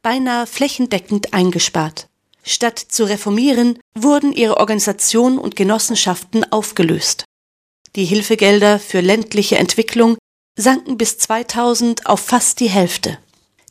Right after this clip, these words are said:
Der Etat der fao wurde laufend gekürzt.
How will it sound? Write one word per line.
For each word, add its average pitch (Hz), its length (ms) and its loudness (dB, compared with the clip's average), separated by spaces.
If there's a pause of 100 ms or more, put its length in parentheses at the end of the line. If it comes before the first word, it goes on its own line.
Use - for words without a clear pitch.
Der 190 140 -2
Etat 202 500 -4 (140)
der 180 220 0 (140)
fao 214 680 -2 (320)
wurde 233 200 2
laufend 226 400 2
gekürzt. - 680 -4